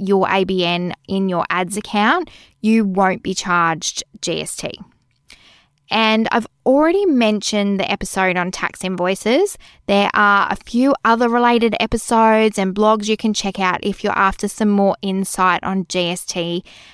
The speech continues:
and mistakes and our bas process here in Australia. Jump onto my website and search your heart's content. There's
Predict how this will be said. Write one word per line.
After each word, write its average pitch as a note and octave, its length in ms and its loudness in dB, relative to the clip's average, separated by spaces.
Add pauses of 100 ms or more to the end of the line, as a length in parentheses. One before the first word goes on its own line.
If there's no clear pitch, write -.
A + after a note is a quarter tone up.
(120)
and C4+ 320 2
mistakes G3 840 0
and A3+ 420 4
our G#3 160 0 (120)
bas E3 280 -2
process F3+ 540 -2
here F#3 200 -4
in F3 60 -4
Australia. F#3 720 0 (320)
Jump B3+ 220 2
onto B3 180 2
my A3 160 2
website D4 800 2
and G#3 160 0
search - 400 -2
your G3+ 120 0
heart's F#3 360 -2
content. F3+ 520 -6
There's G3+ 240 -2